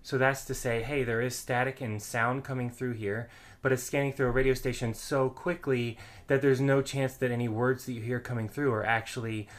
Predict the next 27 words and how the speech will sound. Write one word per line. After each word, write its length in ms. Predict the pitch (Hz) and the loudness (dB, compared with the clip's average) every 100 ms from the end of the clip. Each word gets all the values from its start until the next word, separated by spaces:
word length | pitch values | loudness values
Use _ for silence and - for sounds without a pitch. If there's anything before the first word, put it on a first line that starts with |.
| - | -8
words 280 | 120 131 123 | 2 2 2
you 80 | 117 | -2
hear 140 | 107 | 0
on 80 | 104 | 0
a 40 | 107 | 0
radio 280 | 156 120 | 0 0
station, 400 | 101 98 95 98 | -4 -6 -6 -6
right? 300 | 95 107 147 - - - | -2 -2 -2 -10 -18 -10
So 240 | - 123 | 2 2
if 100 | 113 | 4
you're 120 | 131 | 0
going 220 | 139 135 | 2 0
through 140 | 131 123 | 0 0
radio 220 | 123 123 | 0 0
stations 460 | 113 117 - 107 - | -2 -6 -4 -8 -2
that 340 | 131 147 - | 4 4 4
fast 540 | 147 131 104 101 - - - - - | 4 4 2 -2 -12 -18 -20 -14 -4
and 120 | 113 | -2
you 80 | 120 | 4
hear 280 | 131 127 117 | 4 4 4
actual 840 | 123 127 - 131 123 120 123 123 - - - | 2 0 -2 0 2 2 2 -2 -16 -20 -16
clear 400 | - 143 147 139 | -6 0 2 4
audible 440 | 127 135 127 123 | 4 4 2 2
words 300 | 120 139 135 | 2 2 0
coming 360 | - 123 113 110 | -4 -2 -2 -4
through 220 | - 147 | -4 -4
here, 420 | 131 104 95 98 | -2 -2 -2 -4